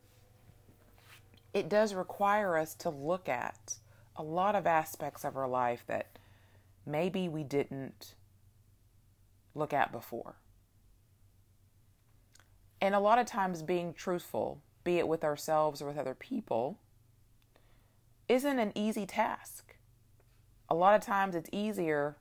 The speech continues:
to lie. But what does that set us up for? Because we find that it may be hard to lie the first time,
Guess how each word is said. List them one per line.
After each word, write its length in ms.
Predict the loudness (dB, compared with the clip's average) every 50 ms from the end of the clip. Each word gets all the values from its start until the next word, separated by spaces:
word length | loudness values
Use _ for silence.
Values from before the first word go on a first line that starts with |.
| _ _ _ -20 _ -20 -20 -20 -20 -16 -8
to 80 | -6 -2
lie. 460 | 0 4 4 4 4 4 0 -6 -16 _ _ _ -20 -20 _ _ _ _ -20 -20 -20 -20 -20 -18 -18 -18 -18 -20 -20 -20 _ _ _ _ _ -20 _ -20 _ _ -20 -20 -20 _ _ -20 _ _ _ -20 -20 -20 -20 _ _ _ _ -20 _ _ _ _ -20 _ _ _ _ _ _ -4
But 140 | -2 -2
what 240 | 2 2 0 0 0
does 140 | -2 -2 0
that 180 | 0 0 0 -2
set 240 | -2 0 0 0
us 160 | 0 -2 -4 -6
up 180 | -8 -8 -8
for? 260 | -14 -18 -18 -18 -18 -18 -20 -20 -20 -20 -20 _ -20 _ -20 -20 -20 -20 -20 -20 -20 -14 -8 -2
Because 260 | 2 2 2 2 2
we 80 | 0 -2
find 640 | 0 4 4 6 6 6 4 4 2 2 0 2
that 320 | 4 6 6 6 4 2 -6 -20 -20 -20 -20 -20 -8 0 0
it 140 | 2 4 6
may 140 | 6 6
be 160 | 6 4 2 0
hard 500 | 0 4 8 10 10 10 10 8 4 0
to 100 | -2 0
lie 340 | 2 4 6 6 6 6
the 100 | 4 4
first 420 | 2 0 2 2 2 2 0 -2 -10
time, 340 | -8 -8 -8 -8 -10 -14